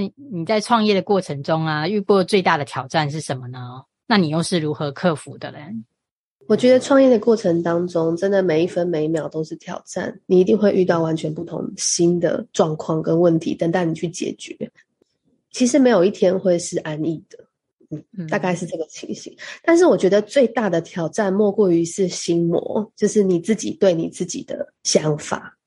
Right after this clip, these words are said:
Speaker 1: 是。
Speaker 2: 就是，是自己，最大的挑战
Speaker 1: 是，是。嗯。
Speaker 2: 就是在自己的内心，就是你有没有办法作为一个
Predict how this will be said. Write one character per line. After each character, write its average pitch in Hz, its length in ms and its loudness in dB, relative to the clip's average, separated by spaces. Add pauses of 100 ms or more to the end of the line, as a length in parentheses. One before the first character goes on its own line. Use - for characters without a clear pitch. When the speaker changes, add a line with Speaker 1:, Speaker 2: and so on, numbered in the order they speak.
(180)
Speaker 1:
是。 151 340 -12 (120)
Speaker 2:
就 226 80 0
是， 220 100 6
是 196 140 0
自 170 160 2
己， - 180 -12 (180)
最 208 140 4
大 190 160 2
的 160 80 4
挑 165 220 -4
战 165 180 -4
Speaker 1:
是， - 60 -10
是。 160 60 -20 (420)
嗯。 185 120 -6
Speaker 2:
就 190 100 4
是 170 100 4
在 170 140 2
自 165 160 -6
己 - 220 -20
的 - 80 -4
内 170 220 2
心， - 340 -10
就 226 100 2
是 240 200 4 (240)
你 214 160 4
有 277 120 6
没 185 140 2
有 220 140 4
办 196 260 2
法 175 400 -6 (120)
作 208 260 2
为 175 180 2
一 170 100 -4
个 170 440 -4